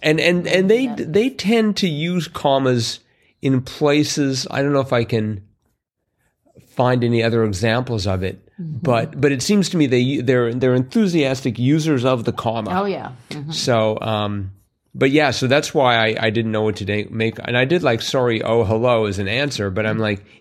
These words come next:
Speaker 1: "Isho, what's isho?"
Speaker 2: <laughs> Ish, is ho,
Speaker 1: Mm-hmm.
Speaker 2: is ho.
Speaker 1: And, and I had a few other problems because,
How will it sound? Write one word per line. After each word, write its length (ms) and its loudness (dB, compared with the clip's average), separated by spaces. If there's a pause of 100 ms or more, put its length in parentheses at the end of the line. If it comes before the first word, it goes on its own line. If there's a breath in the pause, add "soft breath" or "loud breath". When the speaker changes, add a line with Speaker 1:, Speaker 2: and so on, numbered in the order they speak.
(140)
Speaker 1:
"Isho, 520 0
what's 260 -4
isho?" 960 -4 (120)
Speaker 2:
<laughs> 80 -20
Ish, 340 -12 (280)
is 300 -2
ho, 260 -2
Speaker 1:
Mm-hmm. 460 2 (120)
Speaker 2:
is 220 -8
ho. 320 -8 (580 loud breath)
Speaker 1:
And, 320 2
and 140 4
I 80 6
had 100 4
a 60 2
few 500 -2
other 340 0
problems 880 -2
because, 1000 -4